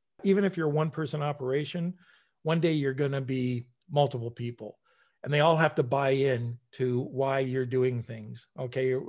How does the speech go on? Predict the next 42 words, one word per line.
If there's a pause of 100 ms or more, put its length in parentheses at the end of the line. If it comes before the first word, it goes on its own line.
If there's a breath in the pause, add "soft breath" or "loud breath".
(160)
a
certain
way. (760 soft breath)
So
one
of
the
ways
to
start
this,
and
it's
called,
uh, (100)
a
performance-based
culture, (500 soft breath)
and
that
is
getting
people
to
do
things
on
your
behalf,
but
getting
them
to
do
it
extremely
well,
kinda
like
McDonald's
with
consistency.